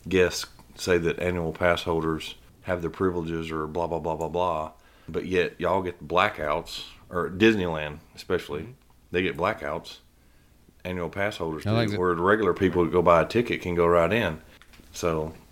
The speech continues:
Speaker 1: they said, "Well, why don't we just bump up the price of the annual pass and just see how many people actually buy it?" You know,
Speaker 2: Yeah.
Speaker 1: and you'll see if the people are going, "Okay, I'm getting a deal buying the annual pass," or "I'm trying to use it,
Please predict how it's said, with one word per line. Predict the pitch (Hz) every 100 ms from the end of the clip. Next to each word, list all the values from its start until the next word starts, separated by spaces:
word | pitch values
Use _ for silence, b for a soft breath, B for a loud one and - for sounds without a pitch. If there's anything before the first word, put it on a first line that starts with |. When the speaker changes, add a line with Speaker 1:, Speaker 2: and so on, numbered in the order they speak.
| -
Speaker 1:
they | 95
said, | - 85 80
"Well, | 87
why | 90
don't | 92
we | 87
just | 87 - 78
bump | 95 -
up | 87
the | -
price | - 92 92 90
of | 82
the |
annual | 87 95 85 82
pass | 107 123 98 - - - b b b -
and | 92
just | 87 -
see |
how | 95 92
many | 92 85
people | 98 85 87
actually | 90 - 82
buy | 90 101 76
it?" | - - - - -
You | 101
know, | 90 85
Speaker 2:
Yeah. |
Speaker 1:
and | 92
you'll | 107 110
see | - 120
if | -
the | 90
people | 110 104 92
are | 85
going, | 82 101 90 87
"Okay, | 95 107 95
I'm | 98
getting | 104 76
a | 85
deal | 82 107 127
buying | 123 123 131
the | 107
annual | 135 131
pass," | 123 135 139 139 - - B B B B
or | 95 90 85 82 - B B B B B -
"I'm | 92
trying | - 104 98
to | 82 87
use | 90 87
it, | 85